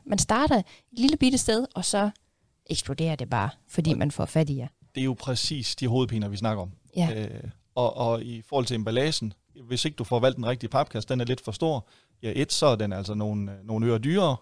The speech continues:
Speaker 2: og så skal du også bruge mere emballagefyld, som også koster noget. Så det ene med det andet med det tredje for, for at reducere omkostninger for en webshop.
Speaker 1: Ja.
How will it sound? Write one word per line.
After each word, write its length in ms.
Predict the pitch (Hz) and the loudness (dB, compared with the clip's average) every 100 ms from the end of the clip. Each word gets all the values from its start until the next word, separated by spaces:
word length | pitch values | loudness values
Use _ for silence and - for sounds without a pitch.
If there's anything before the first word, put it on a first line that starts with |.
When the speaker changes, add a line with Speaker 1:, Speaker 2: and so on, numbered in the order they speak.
| _ | _
Speaker 2:
og 140 | 131 120 | -4 -2
så 100 | 135 | 0
skal 140 | 110 | 0
du 60 | 110 | 0
også 140 | 120 | 0
bruge 120 | 113 | 0
mere 140 | 117 110 | 0 0
emballagefyld, 640 | 98 127 156 139 139 127 | 0 0 0 -4 -6 -6
som 140 | 131 | -6
også 220 | - 180 - | -2 -2 0
koster 300 | 143 - 120 | -2 -2 -2
noget. 260 | 123 127 - _ _ _ | -2 -2 -6 _ _ _
Så 160 | - 123 | -4 -2
det 260 | 123 143 190 | -2 -2 -2
ene 80 | 175 | 0
med 120 | 143 | 0
det 60 | |
andet 160 | 120 135 | 0 0
med 100 | 127 | -2
det 80 | 123 | -2
tredje 300 | 120 131 123 | -2 -2 -2
for, 440 | - 123 107 98 95 | -2 -2 -2 -4 -6
for 120 | 123 | -4
at 60 | |
reducere 260 | 107 101 131 | -4 -2 -2
omkostninger 440 | 117 - 104 110 | -2 -4 -8 -8
for 100 | 107 | -6
en 100 | 113 | -4
webshop. 320 | 120 - - 113 | -4 -6 -12 -12
Speaker 1:
Ja. 100 | - | -6